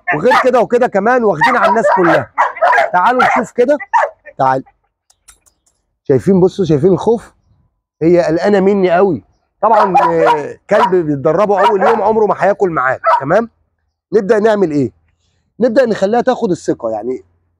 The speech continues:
تديني الامان، تمام؟ بنقعد كده. تعال.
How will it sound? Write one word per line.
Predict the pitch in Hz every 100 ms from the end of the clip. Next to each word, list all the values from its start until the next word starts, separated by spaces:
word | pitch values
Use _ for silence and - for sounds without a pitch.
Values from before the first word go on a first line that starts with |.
| _ _ _ -
تديني | 143 240
الامان، | 208 165 175 113 -
تمام؟ | 143 160 233 233
بنقعد | 185 277 240 214
كده. | - 988 - _ _ 762 960 - - _ _ _ - _ _ _ _ _ _
تعال. | 110 107